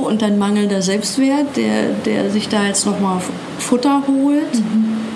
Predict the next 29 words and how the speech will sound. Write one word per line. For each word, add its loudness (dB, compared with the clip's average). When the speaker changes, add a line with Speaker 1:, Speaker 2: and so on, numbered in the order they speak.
Speaker 1:
Und, 2
äh, -2
ja, 2
mit 4
diesem 2
Abstand 0
war 2
das 0
für 0
mich 0
dann 4
so 2
viel 0
leichter 0
zu -2
sagen, 2
okay, 2
da 2
wäre 2
noch 0
was 2
drin 2
gewesen, 2
da 2
kann 0
ich -2
noch 0
mal 0
hingucken. -2